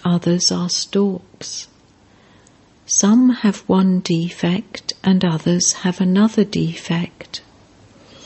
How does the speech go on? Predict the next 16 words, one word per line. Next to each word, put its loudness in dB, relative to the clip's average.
There 4
is 2
a 4
tug 2
of 2
war. 2
It 0
requires 2
a 4
lot -2
of 2
effort. -4
It 2
is 4
very 4
easy. 0